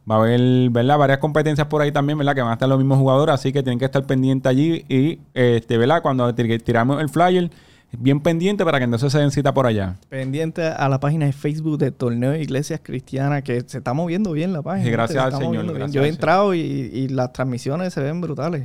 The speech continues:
Speaker 1: Sí, sí, sí, estamos ahí poco a poco, ¿verdad? Estamos, te ves, trabajándolo para, para, tratando de llevarle, ¿verdad? Este, algo, cosas buenas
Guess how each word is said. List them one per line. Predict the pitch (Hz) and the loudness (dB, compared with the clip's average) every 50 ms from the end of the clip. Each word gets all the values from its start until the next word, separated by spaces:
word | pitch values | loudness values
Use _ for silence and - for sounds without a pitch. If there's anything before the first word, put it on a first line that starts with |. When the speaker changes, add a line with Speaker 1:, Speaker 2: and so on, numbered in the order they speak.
| - - | -8 -6
Speaker 1:
Sí, | - 113 107 104 | -4 -4 -2 -4
sí, | - - 107 107 101 | -4 -6 -6 -6 -6
sí, | - 117 110 | -8 -8 -8
estamos | 107 - 110 107 113 117 120 | -8 -6 -4 -4 -4 -2 -2
ahí | 123 123 120 | -2 -4 -2
poco | 120 131 123 127 | -2 -2 0 0
a | 113 | 0
poco, | 107 127 139 139 | 0 0 0 0
¿verdad? | 127 117 123 127 | 0 0 0 -2
Estamos, | 127 127 117 110 110 113 120 123 127 127 127 123 120 | -2 -2 -2 -2 -2 0 0 -2 -2 -2 -4 -4 -4
te | 135 131 | -4 -2
ves, | 135 160 185 | -2 -2 -2
trabajándolo | 170 147 135 123 117 110 127 135 147 156 160 160 160 151 147 - - - - _ _ _ | -2 0 0 2 2 0 0 -2 -2 -2 0 0 0 -2 -2 -6 -14 -20 -20 _ _ _
para, | - 127 123 123 123 120 123 123 | -2 0 2 2 2 2 0 0
para, | - 123 120 117 117 117 113 110 110 107 110 117 | -2 -2 -2 -2 0 0 0 -2 -2 -4 -4 -2
tratando | - 135 135 127 135 143 160 | -2 0 2 2 2 2 2
de | 170 180 | 2 2
llevarle, | 185 180 175 165 175 180 | 2 2 0 0 0 -2
¿verdad? | 165 143 135 147 165 165 165 | -2 -2 -2 -2 -4 -4 -4
Este, | 147 143 131 123 131 - 127 123 120 117 113 113 110 107 104 101 98 92 90 - _ _ _ _ _ _ - - _ _ _ _ _ _ _ - | -4 -4 -4 -6 -6 -6 -6 -6 -4 -4 -4 -4 -4 -4 -6 -6 -6 -8 -10 -12 _ _ _ _ _ _ -20 -20 _ _ _ _ _ _ _ -2
algo, | - 127 131 139 151 139 | 0 2 2 2 0 0
cosas | 143 139 175 170 156 | 0 0 0 0 2
buenas | 143 139 151 170 147 110 | 2 2 2 2 0 -2